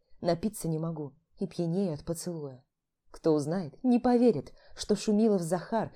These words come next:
сходит с ума по одной девчонке вот уже три месяца. «Ты чего такая загадочная?» Наконец отрываюсь от неё.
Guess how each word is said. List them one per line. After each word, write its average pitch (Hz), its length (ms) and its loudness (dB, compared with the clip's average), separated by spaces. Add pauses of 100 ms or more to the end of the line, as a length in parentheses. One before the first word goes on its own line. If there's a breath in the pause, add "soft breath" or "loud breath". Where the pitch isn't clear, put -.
(160 soft breath)
сходит 240 400 2
с - 100 -6
ума 247 380 2
по 180 80 -4
одной 180 280 -2
девчонке 165 600 -2 (200 soft breath)
вот 170 220 -2
уже 170 140 -4
три 170 160 -2
месяца. 143 560 -6 (1120)
«Ты 185 80 2
чего 208 260 6
такая 311 240 6
загадочная?» 185 760 2 (800)
Наконец 170 360 0
отрываюсь 175 520 0
от 156 100 -8
неё. 147 300 -6